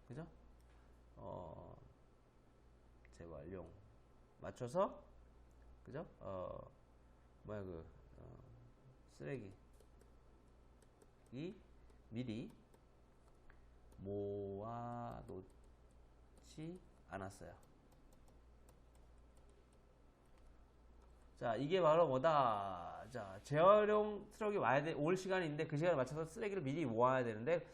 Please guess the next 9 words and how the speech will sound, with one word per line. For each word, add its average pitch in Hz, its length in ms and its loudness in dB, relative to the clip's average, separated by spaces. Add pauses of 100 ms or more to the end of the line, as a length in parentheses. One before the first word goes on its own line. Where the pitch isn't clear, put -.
(220)
그걸 - 200 -4
안 104 120 -4
했어. 117 340 -6
그게 135 180 -2
바로 208 460 4 (680)
뭐야? 113 420 2 (140)
부족한 214 500 0
상태야, 175 380 0
지금. 98 260 -8